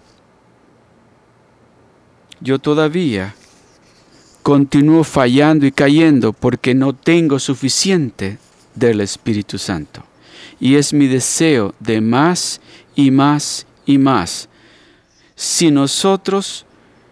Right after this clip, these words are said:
tenemos y necesitamos más del Espíritu,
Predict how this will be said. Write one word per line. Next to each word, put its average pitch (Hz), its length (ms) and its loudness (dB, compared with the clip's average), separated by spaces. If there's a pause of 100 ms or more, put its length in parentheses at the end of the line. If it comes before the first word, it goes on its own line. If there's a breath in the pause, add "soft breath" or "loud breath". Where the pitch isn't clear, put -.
(360 soft breath)
tenemos 151 680 2
y 131 80 2
necesitamos 131 680 0
más 135 320 0
del 120 200 -4
Espíritu, 113 680 -6